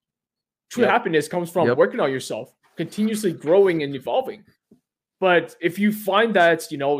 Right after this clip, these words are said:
Speaker 1: you're, you're having a hard time, like, distinguishing, like, you know, being happy and also being complacent, I really want you to ask yourself the questions. Am I truly happy in my situation? Like, can I die, like,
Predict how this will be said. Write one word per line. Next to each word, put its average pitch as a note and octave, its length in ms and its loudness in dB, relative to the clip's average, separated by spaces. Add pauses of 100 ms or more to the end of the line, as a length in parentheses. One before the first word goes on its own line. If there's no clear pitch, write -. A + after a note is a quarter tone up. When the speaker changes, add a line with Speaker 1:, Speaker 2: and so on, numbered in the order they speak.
(140)
Speaker 1:
you're, D3 340 0
you're C#3 360 -2
having A3 280 -8
a E3+ 60 -4
hard E3 180 -4
time, D#3+ 160 -12
like, B2 160 -12
distinguishing, D3+ 640 -12
like, A#2 180 -18 (280)
you A#2+ 80 -18
know, A#2+ 180 -18 (280)
being F3+ 200 -4
happy D3+ 520 -2
and C3+ 160 -8
also D3 260 -6
being B2+ 240 -8
complacent, A3 600 -8 (460)
I - 40 -8
really A#3+ 180 0
want A#3+ 220 -2
you A#3 80 -4
to F3+ 120 0
ask E3+ 220 -2
yourself D3+ 380 -6
the C#3 100 -10
questions. - 560 -10 (240)
Am D3 120 -10
I C4 100 0
truly G#3 480 -8
happy B2+ 500 -6
in D#3+ 160 -6
my F3 160 0
situation? D#3+ 640 -8 (500)
Like, D#3+ 200 -2
can F3+ 160 -4
I A3+ 80 4
die, E3 440 2
like, B2+ 220 -2